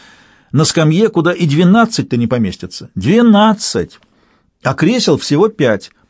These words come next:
Губернатор, верховный судья, мэр города, епископ, который на ладан дышит, если к тому времени не помрёт, и губернаторша. И всё тут.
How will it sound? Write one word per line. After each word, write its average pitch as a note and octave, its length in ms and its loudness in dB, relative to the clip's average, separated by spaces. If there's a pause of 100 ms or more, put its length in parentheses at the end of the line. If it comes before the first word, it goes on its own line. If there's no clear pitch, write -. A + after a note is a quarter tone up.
(300)
Губернатор, D#3 680 0
верховный E3 480 0
судья, D3+ 520 -2
мэр D#3+ 300 0
города, F3 420 0
епископ, D#3+ 720 -2
который E3 320 0
на E3 100 2
ладан D#3+ 300 2
дышит, D#3 320 -2 (560)
если A#2+ 240 -6
к - 80 -14
тому C3 260 0
времени B2 340 -2
не B2+ 120 -2
помрёт, C3+ 400 -2
и F3+ 140 0
губернаторша. A3 880 0 (760)
И A#2 100 0
всё E3+ 260 0
тут. F#3+ 240 -6